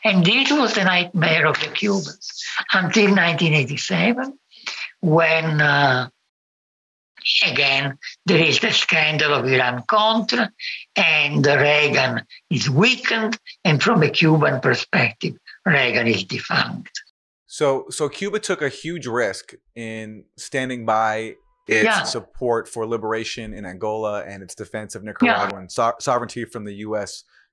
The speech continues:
Speaker 2: terror war there against the Sandinista movement. But also in nineteen eighty-seven, nineteen eighty-eight, you have a, a decisive battle in Angola once again that helped end South African apartheid. Can you talk about that?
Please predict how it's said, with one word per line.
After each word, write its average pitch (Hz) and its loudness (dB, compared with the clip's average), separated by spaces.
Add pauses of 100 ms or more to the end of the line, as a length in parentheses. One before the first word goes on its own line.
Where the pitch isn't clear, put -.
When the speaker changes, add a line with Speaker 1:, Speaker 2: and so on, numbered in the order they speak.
Speaker 2:
terror 127 0
war 90 -10
there 92 -12
against 104 -12
the 104 -16
Sandinista 104 -8
movement. 98 -14 (480)
But 131 -4
also 185 2
in 185 2
nineteen 147 -4
eighty-seven, 127 -4
nineteen 123 -8
eighty-eight, 120 -4
you 131 -8
have 120 0 (100)
a, 113 -6 (120)
a 127 -6
decisive 131 -4
battle 117 -2 (600)
in 127 -6
Angola 131 0
once 107 -10
again 98 -10
that 104 -8
helped 127 -4 (560)
end 131 -6
South 127 0
African 123 -4
apartheid. 110 -4
Can 113 -16
you 107 -12
talk 123 -2
about 110 -6
that? 90 -8